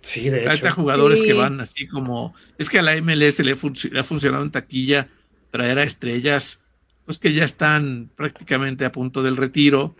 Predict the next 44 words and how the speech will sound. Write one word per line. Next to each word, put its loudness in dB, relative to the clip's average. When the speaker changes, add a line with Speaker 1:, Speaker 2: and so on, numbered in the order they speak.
Speaker 2:
Y -2
este -2
Speaker 1:
Empezaron 0
con, -6
con -16
Pelé, 0
¿no? -4
En -6
su -16
momento, -10
en -14
la -12
M -12
L -8
S. -6
Speaker 2:
Ah, -2
ah, -2
bueno, 0
en -2
el -14
Cosmos 0
de 2
Nueva -2
York 0
jugó 2
el -4
Pelé 0
en 0
los -12
a-, -6
Pelé -4
en -2
los -10
años -8
setenta, -10
el -4
Pelé. -10
Jugó -2
Pelé 4
en 0
los -6
años -4
setenta. -6
Speaker 3:
<laughs> -2